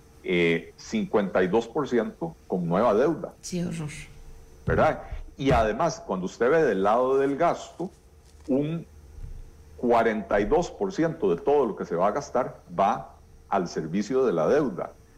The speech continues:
Speaker 1: O sea, quiere decir que, eh, prácticamente nos estamos endeudando, la mitad de lo que gastamos es deuda.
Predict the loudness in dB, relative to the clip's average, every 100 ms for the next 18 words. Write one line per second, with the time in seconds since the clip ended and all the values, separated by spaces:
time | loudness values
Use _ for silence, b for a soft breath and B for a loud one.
0 | b -2 0 2 4 2 0 -4 0 0
1 | 0 -4 -16 -4 -2 0 -2 -2 -4 -2
2 | -2 -2 0 -2 0 0 0 0 0 2
3 | 2 2 0 0 0 0 2 2 0 -2
4 | -4 -2 -4 -4 -4 0 2 2 0